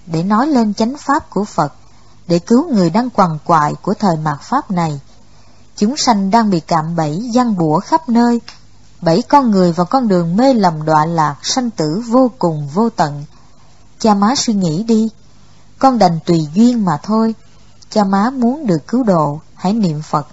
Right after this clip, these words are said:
A Di Đà. Hễ ngày nào phát tâm tin tưởng niệm Nam Mô A Di Đà Phật, thì bắt đầu từ đó, cha má có cơ hội được cứu.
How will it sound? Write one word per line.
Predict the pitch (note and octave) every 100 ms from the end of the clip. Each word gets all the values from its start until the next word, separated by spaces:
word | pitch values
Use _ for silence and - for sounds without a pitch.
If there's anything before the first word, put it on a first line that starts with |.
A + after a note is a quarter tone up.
| -
A | G#3+ G#3+
Di | G3+ G#3+
Đà. | E3+ D#3 C#3+ C#3+ - - - - - -
Hễ | - A3+
ngày | C#4 G3
nào | F3 F3 E3 E3
phát | - D#4+ -
tâm | C4 A#3+
tin | C4 B3
tưởng | A3+ E3+ D3+ B3 G#3+
niệm | E3+ D3+ E3
Nam | A3 A#3+ A3+
Mô | A#3+ B3
A | B3 A#3+ A#3+
Di | B3 B3
Đà | G#3+ E3+ D3
Phật, | - D#3 D3 - - - - - -
thì | F#3+ E3
bắt | D#3+ C4+ G#3
đầu | E3+ D#3
từ | D#3+
đó, | D#3 D#3+ F#3 C#4+ - - - -
cha | - A3
má | G#3 G3+ A3 C#4
có | D4
cơ | D4+ A#3+
hội | F3 D3+ D3
được | D3+ D3 -
cứu. | G3 A#3+